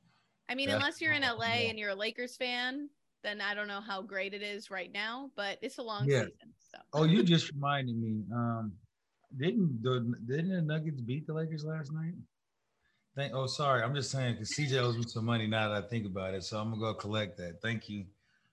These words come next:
Speaker 2: I appreciate you reminding me. Dang, I, I forgot all about that.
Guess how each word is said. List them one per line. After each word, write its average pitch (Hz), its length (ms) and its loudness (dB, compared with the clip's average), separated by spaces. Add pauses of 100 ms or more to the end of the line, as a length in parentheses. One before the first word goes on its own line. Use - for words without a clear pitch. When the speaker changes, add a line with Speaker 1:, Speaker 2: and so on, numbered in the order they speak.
Speaker 2:
I 151 120 2
appreciate 131 600 -2
you 131 80 -2
reminding 120 440 2
me. 104 140 -4
Dang, 113 380 -6
I, 117 200 -2
I 131 60 0
forgot 127 280 0
all 123 160 0
about 120 300 -2
that. 98 240 -6